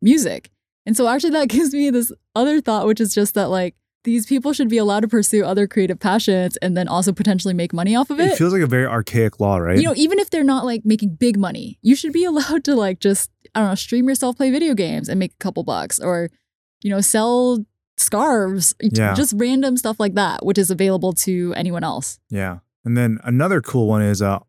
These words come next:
Speaker 2: Arkansas wideout Trey Knox and his dog Blue have worked together with PetSmart. And now this creates another opportunity where athletes and pets can now, I guess, be a vehicle for messages, selling product, et cetera.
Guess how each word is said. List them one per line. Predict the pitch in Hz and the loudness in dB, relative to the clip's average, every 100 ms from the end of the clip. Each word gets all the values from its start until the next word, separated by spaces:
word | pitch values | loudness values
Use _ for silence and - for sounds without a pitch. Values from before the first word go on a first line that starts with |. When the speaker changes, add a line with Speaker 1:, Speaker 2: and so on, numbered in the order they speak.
| _ _ | _ _
Speaker 2:
Arkansas | 131 127 135 123 120 | -4 0 0 2 0
wideout | 113 117 113 107 | 2 2 0 -2
Trey | - 117 | -2 2
Knox | 113 107 107 - - _ - | 2 2 -2 -6 -14 _ -4
and | 113 | 0
his | 107 | 0
dog | 90 113 101 | 0 -2 -2
Blue | 98 113 131 113 107 _ _ _ _ _ - | -4 0 0 0 -2 _ _ _ _ _ -2
have | 113 98 | 0 0
worked | 120 | 0
together | 131 120 113 | 0 0 2
with | 104 - | 0 0
PetSmart. | 123 - 120 104 95 - _ _ _ _ | -2 -2 0 2 0 -4 _ _ _ _
And | 120 110 | -4 0
now | 117 120 | 2 2
this | 117 110 - - | 0 -2 -6 -6
creates | - 110 110 | 0 0 2
another | 107 143 131 | 0 0 0
opportunity | 98 95 98 98 | 0 -2 -2 0
where | 95 95 - | 2 2 0
athletes | 101 101 101 - | 0 0 -2 0
and | 101 95 90 - _ | 0 2 0 -6 _
pets | - 123 - - | 0 0 0 -2
can | 101 95 | 0 2
now, | 95 95 92 87 _ _ 113 | 2 2 0 -4 _ _ 0
I | |
guess, | 113 | 0
be | 101 110 107 117 _ _ 113 | 0 0 0 -2 _ _ -4
a | |
vehicle | 101 113 101 110 | 0 0 0 -4
for | 95 104 | -2 0
messages, | 107 110 113 101 104 104 98 - _ - | 2 0 0 0 0 0 -4 -12 _ -8
selling | 101 95 95 | -2 -2 0
product, | 95 95 - | 0 0 -2
et | 87 | -4
cetera. | - 87 87 90 | -4 -2 -4 -6